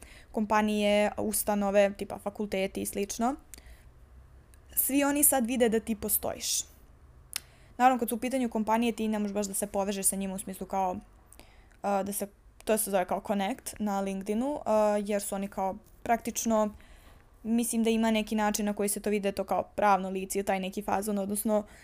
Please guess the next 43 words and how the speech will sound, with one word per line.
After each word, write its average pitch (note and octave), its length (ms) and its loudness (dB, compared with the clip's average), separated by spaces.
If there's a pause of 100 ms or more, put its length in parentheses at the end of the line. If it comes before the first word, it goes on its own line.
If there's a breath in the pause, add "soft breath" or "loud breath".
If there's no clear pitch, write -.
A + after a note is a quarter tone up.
(120)
više A#3+ 180 2
da A#3 80 4
se A#3 100 0
ne A3+ 80 2
predstavlja A3+ 580 2 (100)
pojedinac, C4+ 500 0
nego B3+ 240 0
da A#3+ 80 2
se A#3 100 -4
predstavlja G#3 680 2 (800)
neka A#3 260 0
ustanova G#3 500 2
ili G3 100 2
neka F#3+ 220 -6
kompanija C#4+ 520 0 (500 loud breath)
i C4+ 80 0
onda C4+ 160 4
uglavnom, A#3 760 4
a, A3 480 4 (640)
njih B3 220 2
možeš A3 260 4
da G3+ 120 2
pratiš G3 440 0 (260)
i A#3 80 -2
možeš G3+ 240 0
da G3 100 2
pratiš G3+ 340 -2
šta G#3+ 140 0
rade. - 220 -4 (540 loud breath)
Ali A#3 140 4
ono A3+ 100 2
što C4 120 2
je B3+ 40 4
bitno C#4 240 -2
što B3+ 300 2 (140)
svi - 320 0
oni B3+ 160 2
mogu B3 180 2
da A#3+ 80 4
te A3 120 -2
nađu G#3 320 -2 (160)
na G#3 80 -4
LinkedInu. G#3 380 -8